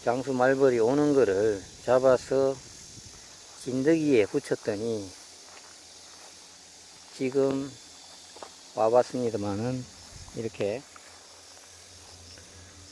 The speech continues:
제가 아침에 붙였던 벌은 이겁니다. 근데 지금 또 두 마리가 더 와 붙어 있습니다.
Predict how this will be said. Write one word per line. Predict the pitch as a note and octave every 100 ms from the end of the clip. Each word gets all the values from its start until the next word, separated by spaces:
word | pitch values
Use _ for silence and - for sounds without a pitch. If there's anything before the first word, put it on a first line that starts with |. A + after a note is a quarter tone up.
| - -
제가 | B2 A#2
아침에 | - E3+ D#3
붙였던 | C3+ C#3+ - D#3 D3 - C#3+ C#3 C3+ C#3+ - - - - - - -
벌은 | B2 B2 C#3 C#3+
이겁니다. | B2+ A#2 A#2 G#2 F#2+ F2 - - - - - - - - - - - - - -
근데 | A2+ A#2 B2+ C3+ - - - - -
지금 | B2+ A#2+ C3 C3+ C3 - - - - - - - - - - - - - - - - -
또 | C3 A#2
두 | - C#3+
마리가 | D3 C#3 A#2 G#2 A2 - -
더 | A#2 G#2+
와 | G#2
붙어 | - - A#2+
있습니다. | - G#2+ F#2+